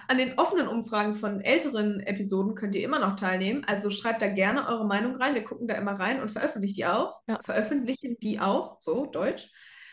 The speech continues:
Speaker 1: Und es ist ganz interessant auch zu sehen, was die anderen Eggplants so antworten. Mhm.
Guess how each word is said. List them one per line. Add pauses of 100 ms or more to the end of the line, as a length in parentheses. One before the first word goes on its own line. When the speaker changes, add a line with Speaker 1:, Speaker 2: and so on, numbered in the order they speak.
(220)
Speaker 1:
Und
es
ist
ganz
interessant
auch
zu
sehen,
was
die
anderen
Eggplants
so
antworten. (1400)
Mhm.